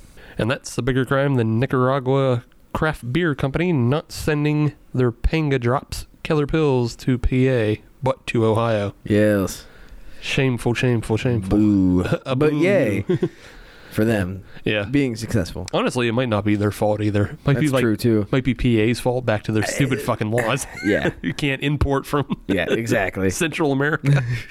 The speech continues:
Speaker 2: <laughs>
Speaker 1: I don't know.
Speaker 2: Let's go with that.
Speaker 1: Yeah. We can only import for Belgium <laughs> and Germany. <laughs>
Speaker 2: And eight Canadian beers.
Speaker 1: Eight Canadian
Speaker 2: That's
Speaker 1: beers.
Speaker 2: it.
Speaker 1: You can have Glutenberg <laughs> and
Speaker 2: Uh-huh.
Speaker 1: like it. <laughs>
Speaker 2: Yeah.
Speaker 1: Mm.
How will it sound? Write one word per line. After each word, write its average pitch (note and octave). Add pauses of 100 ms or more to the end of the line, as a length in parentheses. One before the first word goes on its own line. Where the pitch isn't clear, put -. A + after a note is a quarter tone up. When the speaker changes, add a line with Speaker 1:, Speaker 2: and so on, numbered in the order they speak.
(100)
Speaker 2:
<laughs> -
Speaker 1:
I E3+
don't C3+
know. C3+ (880)
Speaker 2:
Let's F#3+
go E3
with B2+
that. F#2 (300)
Speaker 1:
Yeah. C3+ (720)
We C#3
can D3
only C#3+
import C3+
for C3+
Belgium A2+ (380)
<laughs> A3
and C#4
Germany. B2+
<laughs> C#4+ (1700)
Speaker 2:
And A2+
eight D3
Canadian A2+
beers. E2
Speaker 1:
Eight A#2
Canadian G#2
Speaker 2:
That's G#2+
Speaker 1:
beers. E2
Speaker 2:
it. C#3+ (380)
Speaker 1:
You C3
can C#3
have C3
Glutenberg A#2
<laughs> -
and A2+
Speaker 2:
Uh-huh. G#2
Speaker 1:
like B2+
it. G#2+ (100)
<laughs> - (340)
Speaker 2:
Yeah. G#2
Speaker 1:
Mm. A#2+